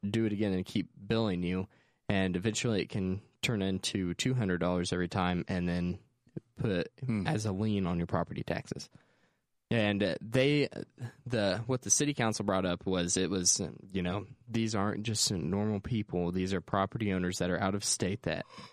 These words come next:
Speaker 1: just don't care. So they, uh, they bought the house with the intention to flip and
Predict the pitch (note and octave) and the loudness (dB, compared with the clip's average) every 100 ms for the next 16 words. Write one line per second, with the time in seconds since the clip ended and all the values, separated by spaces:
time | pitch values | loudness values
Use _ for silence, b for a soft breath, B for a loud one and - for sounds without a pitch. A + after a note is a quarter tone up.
0 | B F#2+ - F#2 - - A#2 G#2 D#2 - | B -2 0 0 -2 -4 0 0 0 -4
1 | - b b b b - - G2 F#2 F2 | -8 b b b b -6 -2 0 2 0
2 | F2+ - - G#2 F#2 F#2 G2 G2+ G2+ F#2 | -2 -8 -4 -2 0 0 0 0 2 2
3 | F2+ - G2 F#2 F2+ F#2 F#2 - F#2+ F#2 | 2 0 0 -2 -2 -2 -2 0 -2 -2
4 | - G#2 F2 - - F#2+ F#2+ F2+ F2 | -2 0 0 -2 -6 -2 -2 -2 -6